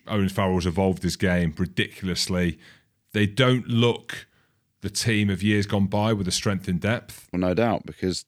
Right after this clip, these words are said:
Speaker 2: Big Jim's not there.
Speaker 1: Yeah, I know, I know. Two thousand six, Sale won it, played in that game, scored a try, pick and goo, Julian White carried me over the line. It's a one-off game. I don't think it's gonna be comfortable. Could we see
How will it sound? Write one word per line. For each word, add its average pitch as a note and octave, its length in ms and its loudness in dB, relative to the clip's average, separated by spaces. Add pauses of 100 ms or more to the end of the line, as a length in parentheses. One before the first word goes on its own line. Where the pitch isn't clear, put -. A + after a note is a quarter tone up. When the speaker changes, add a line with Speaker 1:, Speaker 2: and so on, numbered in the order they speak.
Speaker 2:
Big G2+ 160 -2
Jim's A2+ 240 0
not F2 140 -4
there. D2+ 180 -10 (420)
Speaker 1:
Yeah, G#2+ 400 -2
I A2+ 60 0
know, E2+ 180 -2 (260)
I F#2+ 120 -10
know. F2 260 -6
Two D3 160 4
thousand C#3 340 2
six, - 520 -2
Sale A#2+ 320 0
won A2+ 160 2
it, - 160 -2
played A#2+ 220 2
in A2 80 2
that G#2 120 -2
game, A2 220 0
scored G#2 220 0
a - 20 -2
try, A2 220 2
pick G#2 200 2
and G2 100 0
goo, G#2+ 160 4
Julian G2 300 2
White G2 240 4 (220)
carried G2 220 0
me G2 80 2
over F#2 160 0
the F#2 80 0
line. F#2 340 -2 (200)
It's - 120 -2
a G#2+ 60 2
one-off G#2 380 2
game. F2+ 400 0 (340)
I A2 80 2
don't A#2 320 2
think G2+ 200 -2
it's - 120 -6
gonna G2+ 160 0
be G2 80 0
comfortable. F#2+ 600 -2 (220)
Could G#2 180 2
we G#2 100 4
see G2+ 460 2